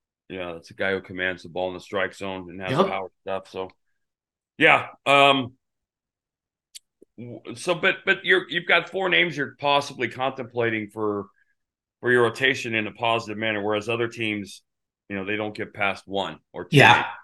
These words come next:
Speaker 2: Yeah.
Speaker 1: Um, which brings us to Arizona. Uh, Zach Gallen's your one. He pitches your game one, and for all the right reasons. Uh, probably Merrill Kelly.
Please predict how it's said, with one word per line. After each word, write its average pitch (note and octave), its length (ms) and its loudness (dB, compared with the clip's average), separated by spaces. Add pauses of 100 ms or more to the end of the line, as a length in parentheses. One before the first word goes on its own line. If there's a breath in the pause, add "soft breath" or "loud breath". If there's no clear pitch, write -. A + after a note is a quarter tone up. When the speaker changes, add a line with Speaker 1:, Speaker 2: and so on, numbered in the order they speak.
(220)
Speaker 2:
Yeah. C3 380 6 (320)
Speaker 1:
Um, G#2 520 -6
which B2 440 -2
brings C3 280 -2
us A#2 180 -4
to C3+ 140 -2
Arizona. D3+ 520 4 (1040)
Uh, A#2 680 6 (240)
Zach D3+ 280 4
Gallen's C#3+ 340 2
your B2 140 -2
one. B2 260 2
He A2+ 120 -2
pitches A2+ 420 -10
your G#2+ 160 -4
game A2 320 -2
one, G#2 480 -2
and G2 480 -4
for G#2 160 -2
all G#2+ 100 2
the G#2 80 -4
right G#2 120 2
reasons. G2+ 680 -6 (240)
Uh, F#2+ 420 -4 (580)
probably C#3+ 480 2
Merrill C3 300 6
Kelly. B2+ 500 2